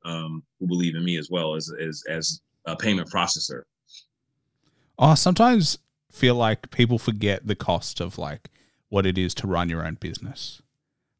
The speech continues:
Speaker 1: Oh man, it's, it's, the margins are very thin. <laughs>
Speaker 2: Well, I
Speaker 1: You
Speaker 2: think
Speaker 1: know?
Speaker 2: also the risk, the effort, like, because I think a lot of people see the end result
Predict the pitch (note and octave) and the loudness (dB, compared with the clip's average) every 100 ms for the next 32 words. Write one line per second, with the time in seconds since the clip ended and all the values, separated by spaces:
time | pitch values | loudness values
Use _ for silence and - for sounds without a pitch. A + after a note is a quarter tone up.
0 | _ G#2+ G2+ F2+ F2 D2+ D#2+ G#2 - - | _ 2 4 4 0 -2 -6 -2 0 -2
1 | - - - - - F2+ A#2 B2+ F#2 E2+ | -6 -6 -6 -6 -4 0 2 2 0 0
2 | F#2+ F2 F2+ E2 D#2+ - A#2+ B2 - G#3 | 0 -2 -4 -4 -6 -4 -2 0 4 4
3 | - - - - - - - - B2+ C#3 | 4 -4 -2 -2 -2 -8 -8 -4 -2 8
4 | G3 F#3+ F#3+ F#3+ C#3 B2 G#2 A#2+ B2 - | 10 12 10 10 8 8 6 6 6 4
5 | - - - A2+ - G2+ - - A2 F#2+ | -4 -12 -6 -4 2 2 2 2 2 0
6 | - _ - A2 G#2 - - - - - | -6 _ 0 4 4 0 -12 -20 -14 2
7 | C#3+ D#3+ C3+ - - _ _ _ - A#2+ | 8 10 10 6 -4 _ _ _ 0 8
8 | F#3 F3+ C#3+ C#3 C3+ C#3+ C3 B2+ - C3 | 8 10 8 8 8 8 6 4 4 6
9 | A#2 G#2+ G2 A2 G#2 F#2 D#2+ - | 8 6 4 4 4 2 0 -4